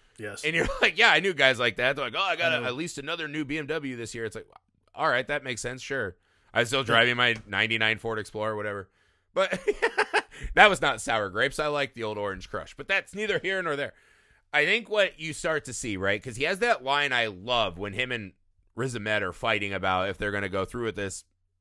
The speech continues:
Speaker 2: you know, illegal plan. And he goes, "What if it's not," 'cause Riz Ahmed's like, "You just don't get people, man. You're weird. You look at things weird." And he goes, "What if it's not that I don't get people, but that I just don't like them?"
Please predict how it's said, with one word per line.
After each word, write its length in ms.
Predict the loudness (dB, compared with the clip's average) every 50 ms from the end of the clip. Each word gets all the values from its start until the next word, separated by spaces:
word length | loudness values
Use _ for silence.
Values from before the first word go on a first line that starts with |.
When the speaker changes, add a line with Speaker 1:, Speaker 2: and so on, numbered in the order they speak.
| _ _
Speaker 2:
you 140 | -6 -4
know, 140 | -4 -4 -4
illegal 400 | -4 -4 -6 -6 -6 -8 -8 -10
plan. 360 | -10 -12 -14 -14 -14 -16 -16 -20 _ _ _ _ _ _ _ _ _ _ _ _ _ _ -8
And 80 | -4 -2
he 60 | 0
goes, 180 | 0 -2 -2
"What 180 | -2 -2 -2 -2
if 140 | 0 0 -2
it's 220 | -2 -2 -4 -6
not," 360 | -6 -2 0 0 0 0 -2 -4 _ _ _ _ _ _
'cause 120 | -10 -6 -4
Riz 160 | -2 -2 -2
Ahmed's 240 | -2 -2 -4 -4 -4
like, 100 | -6 -6
"You 60 | -6
just 140 | -6 -4 -4
don't 180 | -4 -4 -4
get 160 | -4 -6 -4
people, 280 | -4 -4 -6 -6 -6 -6
man. 220 | -4 -4 -4 -4 -4
You're 100 | -4 -6
weird. 380 | -6 -6 -4 -2 -2 -2 -2 -4
You 80 | -6
look 180 | -4 -4 -4 -4
at 100 | -8 -8
things 240 | -8 -10 -10 -10 -10
weird." 440 | -8 -6 -6 -6 -6 -6 -10 -14 _ _ _ _ _ _ _ _ _
And 80 | -6 -4
he 60 | -2
goes, 160 | -2 -2 -4
"What 160 | -4 -2 0 0
if 100 | 0 0
it's 160 | -4 -6 -4
not 240 | -2 0 0 0 0
that 100 | 0 0
I 100 | 2 2
don't 400 | 2 2 2 0 0 -4 -8 -6
get 300 | -2 0 0 0 -2 -6
people, 540 | -8 -8 -8 -10 -12 -14 -14 -14 -16 -20 _ _ _ _
but 140 | -10 -8
that 140 | -4 -2 0
I 100 | 0 -2
just 360 | -2 -4 -6 -6 -6 -6 -6
don't 260 | -6 -8 -8 -8 -10 -8
like 320 | -8 -8 -8 -10 _ _
them?" 220 | -20 -20 -20 -20